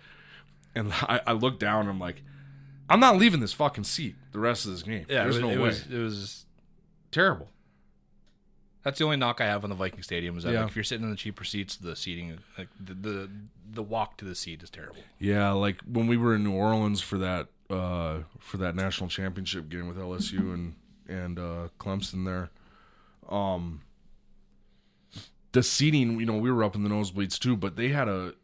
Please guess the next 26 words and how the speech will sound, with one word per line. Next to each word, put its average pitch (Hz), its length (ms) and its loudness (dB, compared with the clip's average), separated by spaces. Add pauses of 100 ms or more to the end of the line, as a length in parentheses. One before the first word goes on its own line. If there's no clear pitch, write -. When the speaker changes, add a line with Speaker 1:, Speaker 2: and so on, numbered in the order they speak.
(280)
Speaker 1:
you 131 220 -2
could 107 220 -4
go 113 160 2
back 107 600 0
behind 87 680 -6
and 92 160 -8
get 92 140 -6
out. 78 260 -8 (140)
Speaker 2:
Okay. 104 260 -10 (180)
Speaker 1:
And 107 160 -2
then 101 80 -2
they 98 100 -2
had 98 200 -2
kind 101 160 -4
of 92 80 -4
a 95 60 -2
ramp 92 380 -4
down 87 420 -6 (220)
to 98 100 -6
the 87 340 -8
level 92 300 -4
where 90 140 -4
you 87 140 -6
should 87 320 -4
be. 82 220 -6 (680)
Um, 80 460 -2